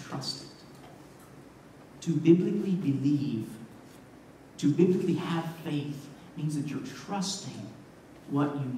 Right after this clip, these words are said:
know to be right that God has revealed in his word. Notice the words that Jesus says here. He says, "All things are possible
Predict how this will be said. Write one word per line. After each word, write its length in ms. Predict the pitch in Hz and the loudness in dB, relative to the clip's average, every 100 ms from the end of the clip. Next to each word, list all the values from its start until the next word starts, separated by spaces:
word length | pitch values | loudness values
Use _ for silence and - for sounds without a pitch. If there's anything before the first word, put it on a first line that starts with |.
| 123 | -4
know 180 | 139 143 | -2 -2
to 140 | - | -4
be 140 | 139 127 123 123 | -6 -6 -6 -6
right 500 | 123 123 - - - - - - - - - - | -8 -8 -10 -14 -16 -16 -20 -20 -20 -20 -20 -12
that 200 | 120 117 | -8 -4
God 180 | 123 120 | -2 -2
has 140 | 120 | -2
revealed 420 | 127 - - 113 113 | -6 -6 -6 -8 -8
in 80 | |
his 140 | 107 - | -10 -12
word. 300 | - - - - - - - - - - - - - - - - - - - - - - - - - - - - - - - - - - - - - - - - - - - - | -12 -14 -16 -18 -18 -18 -18 -18 -14 -12 -12 -16 -18 -20 -18 -20 -20 -20 -20 -20 -20 -20 -18 -18 -18 -20 -20 -20 -20 -20 -20 -20 -20 -20 -20 -20 -12 -8 -8 -8 -12 -12 -14 -2
Notice 280 | 165 170 170 | 8 8 10
the 100 | 165 | 8
words 600 | 147 151 151 135 - - | 8 8 6 4 2 2
that 180 | 143 135 | 2 4
Jesus 400 | 143 143 139 - | 8 8 8 2
says 340 | - 143 143 | 6 8 8
here. 300 | 127 127 - - - - - - - - - | 6 2 -2 -4 -8 -12 -10 -10 -12 -16 -6
He 80 | 165 | 2
says, 360 | 147 160 147 - | 4 6 4 6
"All 540 | 165 180 185 185 147 - | 8 10 10 8 4 8
things 320 | 170 165 151 | 10 10 8
are 120 | 147 | 4
possible 720 | - 165 151 - 139 127 120 | 4 4 4 2 -2 -2 -4